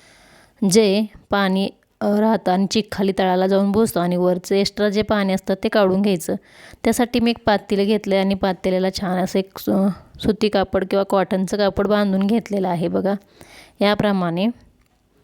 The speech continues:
आणि जो आपण गव्हाचं पीठ जे भिजवून घेतलं होतं आणि एक तास भिजवलं होतं आणि त्याच्यावरती थोडंसं पाणी टाकून जे छान चिक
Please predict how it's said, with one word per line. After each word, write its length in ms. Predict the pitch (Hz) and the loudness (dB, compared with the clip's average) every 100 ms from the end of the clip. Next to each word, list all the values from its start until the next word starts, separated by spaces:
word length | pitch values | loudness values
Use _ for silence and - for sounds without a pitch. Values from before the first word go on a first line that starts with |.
| _ _ - - | _ _ -18 -4
आणि 400 | 190 196 190 196 _ _ _ _ - | 0 2 2 -2 _ _ _ _ -2
जो 140 | 214 233 | 4 4
आपण 300 | 226 220 220 | 4 0 0
गव्हाचं 480 | 220 202 196 196 214 | 2 2 2 2 0
पीठ 120 | 214 185 | 0 -2
जे 100 | 202 | 0
भिजवून 420 | 202 220 175 208 | 0 0 0 0
घेतलं 360 | 214 233 - 185 | 2 0 0 2
होतं 220 | 180 175 | 2 0
आणि 160 | 180 190 | -2 -2
एक 120 | 196 - | -2 0
तास 200 | 208 220 | -2 0
भिजवलं 360 | 220 190 190 190 | -2 2 2 2
होतं 180 | 185 185 | 0 -2
आणि 180 | 185 185 | -2 -2
त्याच्यावरती 400 | 180 190 180 190 | -2 0 0 -2
थोडंसं 340 | 208 190 - - | 0 0 0 -2
पाणी 220 | 220 202 | 0 0
टाकून 440 | 185 190 208 196 | 0 -2 -2 -2
जे 140 | 185 190 - - - _ - | 0 -2 -4 -20 -20 _ -4
छान 340 | 220 214 214 - | 0 2 0 -2
चिक 320 | 208 - | -8 -8